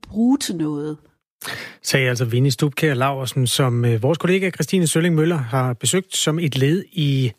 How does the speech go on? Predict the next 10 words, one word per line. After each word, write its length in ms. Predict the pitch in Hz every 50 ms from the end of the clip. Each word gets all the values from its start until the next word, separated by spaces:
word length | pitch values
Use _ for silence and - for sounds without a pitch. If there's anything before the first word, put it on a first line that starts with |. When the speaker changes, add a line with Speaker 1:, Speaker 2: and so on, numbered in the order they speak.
| _ -
Speaker 2:
Tæt 220 | - - 180 196 -
på-serien, 840 | - - - 175 160 - - - - - - 160 139 123 123 120 123
som 180 | - - 131 127
jo 160 | 123 123 120
er 180 | 117 117 117 127 -
en, 280 | - 151 123 123 120 117
øh, 220 | 117 117 113 113
reportageserie, 840 | 117 113 117 113 - - 143 156 156 - 165 - - 151 135 127 120
der 140 | 113 - 127
kører 380 | - - 135 131 135 147 151